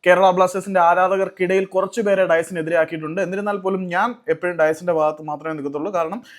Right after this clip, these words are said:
ഡയസ് അത്രമാത്രം അനുഭവിച്ചിട്ടുണ്ട്, അയാൾക്ക് എതിർക്കാനും വിമർശിക്കാനും എല്ലാ അർഹതയുണ്ടെന്ന് ഞാനിപ്പോഴും ഉറച്ചു വിശ്വസിക്കുന്നുണ്ട്. ഈ ജോജോ പെരേര ഡയസിന് ഒരിക്കലും കേരള ബ്ലാസ്റ്റേഴ്സിന്റെ ഒരു ആരാധകരോടും യാതൊരു വിധത്തിലുള്ള ദേഷ്യമോ വിദ്വേഷമോ വെറുപ്പോ ഒന്നുമില്ല എന്ന് ഡയസ് തന്നെ വ്യക്തമാക്കിയിട്ടുണ്ട്. കഴിഞ്ഞ ദിവസം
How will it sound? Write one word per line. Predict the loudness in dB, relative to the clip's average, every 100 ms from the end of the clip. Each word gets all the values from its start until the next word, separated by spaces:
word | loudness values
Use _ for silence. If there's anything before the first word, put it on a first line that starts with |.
| -2 4
ഡയസ് | 4 4
അത്രമാത്രം | -4 -4 -2 -2
അനുഭവിച്ചിട്ടുണ്ട്, | -2 0 -2 -2 -10 -6
അയാൾക്ക് | 0 2 2 0 -4
എതിർക്കാനും | -4 -4 -4 -4 -4
വിമർശിക്കാനും | -6 -6 -6 -6 -4 0
എല്ലാ | 4
അർഹതയുണ്ടെന്ന് | 4 4 0 -2 -4 -10 -12 -16 _ _ _ _ 4
ഞാനിപ്പോഴും | 6 6 6 4 4
ഉറച്ചു | 2 2
വിശ്വസിക്കുന്നുണ്ട്. | -2 -2 -4 -4 -4 -4 _ _
ഈ | 2 6
ജോജോ | 8 8 6
പെരേര | 6 6 6
ഡയസിന് | 6 4 0
ഒരിക്കലും | -2 0 0 2
കേരള | 2 2
ബ്ലാസ്റ്റേഴ്സിന്റെ | 4 2 2 -4 0
ഒരു | 4 4
ആരാധകരോടും | 6 4 2 0 -2 2
യാതൊരു | 4 4 2
വിധത്തിലുള്ള | -2 -2 -4 0 0
ദേഷ്യമോ | 0 -4 -4 -6 -6
വിദ്വേഷമോ | -4 -2 -4 0 -2 0
വെറുപ്പോ | -4 -4 -4
ഒന്നുമില്ല | -2 -2 0 2 2
എന്ന് | 2
ഡയസ് | 4 4 4 -2
തന്നെ | -4
വ്യക്തമാക്കിയിട്ടുണ്ട്. | -6 -6 -8 -8 -8 -4
കഴിഞ്ഞ | 0 0 0
ദിവസം | -4 -4 -10